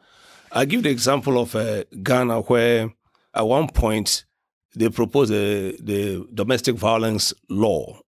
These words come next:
you know, bill. So the minister for, uh, responsible, who is a Muslim and a woman, was going around the country trying to solicit women's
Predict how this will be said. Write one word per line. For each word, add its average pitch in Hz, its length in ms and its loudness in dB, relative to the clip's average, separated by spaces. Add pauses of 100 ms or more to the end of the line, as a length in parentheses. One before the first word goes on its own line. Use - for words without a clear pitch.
(100)
you 107 80 -8
know, 82 140 -4
bill. 82 400 -2 (400)
So 117 260 2
the 107 140 0
minister 139 480 0
for, 104 640 -2 (480)
uh, 110 160 -2
responsible, 107 580 -2
who 127 120 0
is - 120 0
a 87 60 0
Muslim 95 580 -4 (140)
and 104 140 -6
a 95 80 -6
woman, 101 440 -2 (440)
was 113 180 0
going 156 260 4
around 123 260 2
the 107 40 -4
country 117 400 0
trying 120 220 0
to 104 160 -4
solicit 110 520 -4
women's 110 540 -8